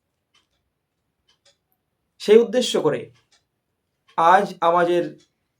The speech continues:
বিষয়বস্তু হল ইংরাজি শুভ নববর্ষ ও থার্টি ফার্স্ট নাইট উদযাপন করা ইসলাম ও শরিয়ার দৃষ্টিতে কি। সম্মানিত সুধী,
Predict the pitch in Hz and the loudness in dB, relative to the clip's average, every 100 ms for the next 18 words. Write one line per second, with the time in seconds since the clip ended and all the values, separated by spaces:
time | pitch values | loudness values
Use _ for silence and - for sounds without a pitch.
0 | _ _ _ - 139 175 196 170 147 156 | _ _ _ -12 -8 -4 2 2 2 -6
1 | - 185 160 147 143 - _ _ _ _ | -6 -2 0 0 -4 -12 _ _ _ _
2 | _ _ _ _ 170 175 196 190 196 196 | _ _ _ _ -8 -4 -2 -2 -4 -8
3 | - 180 156 180 151 170 180 175 - 185 | -6 -4 -4 -2 0 0 0 -2 -4 -6
4 | - _ _ _ _ _ _ _ _ _ | -6 _ _ _ _ _ _ _ _ _
5 | _ 165 165 156 151 _ _ _ - 170 | _ -4 -2 -2 -4 _ _ _ -2 -2
6 | 165 185 175 180 180 - - 156 160 160 | 0 -4 -2 0 -2 -2 -8 -4 -2 -4
7 | 151 - - 160 151 170 170 185 165 160 | -10 -18 -10 -10 0 0 0 -4 -4 -2
8 | 147 143 - _ _ _ _ _ 170 170 | -2 -4 -12 _ _ _ _ _ -8 -4
9 | 190 196 196 202 - 165 156 175 170 180 | -2 -2 -2 -10 -10 -8 -4 -2 0 0
10 | 170 - _ _ _ _ 147 175 - 165 | 0 -6 _ _ _ _ -8 -8 -8 -8
11 | 151 143 - _ - 131 113 - _ _ | -6 -8 -12 _ -14 -12 -12 -20 _ _
12 | _ _ _ _ _ _ _ _ _ _ | _ _ _ _ _ _ _ _ _ _
13 | _ _ _ _ - 175 214 233 214 160 | _ _ _ _ -2 2 2 2 0 -4
14 | 156 127 131 | -4 -6 -12